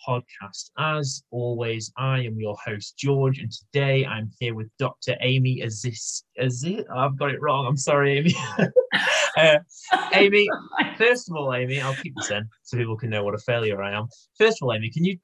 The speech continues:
Speaker 1: remind us how to pronounce your last name, even though you just told me, like, thirty seconds ago? And then also, how
Speaker 2: <laughs>
Speaker 1: are you?
Speaker 2: All right.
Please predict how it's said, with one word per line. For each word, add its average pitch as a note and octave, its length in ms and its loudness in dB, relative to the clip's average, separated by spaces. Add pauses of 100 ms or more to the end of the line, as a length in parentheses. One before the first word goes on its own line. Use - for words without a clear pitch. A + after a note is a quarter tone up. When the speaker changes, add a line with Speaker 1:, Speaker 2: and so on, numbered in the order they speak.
Speaker 1:
remind E3 320 2
us D#3+ 100 -4
how D3 180 0
to C#3 160 -8
pronounce C3 380 0
your B2+ 100 0
last A2+ 200 -6
name, C#3+ 140 -2
even B2+ 140 -4
though A#2+ 60 -2
you A2+ 120 -4
just A#2 180 -8
told A2+ 200 -2
me, A2 60 -6
like, G2+ 200 -8
thirty A#2 160 -4
seconds G#2+ 400 -8
ago? G#2 320 -4 (320)
And D3 100 -4
then D3 80 -2
also, D3 260 2
how C#3 360 6
Speaker 2:
<laughs> - 0 -
Speaker 1:
are B2 160 4
you? G3 80 -2
Speaker 2:
All B3 80 2
right. - 280 -4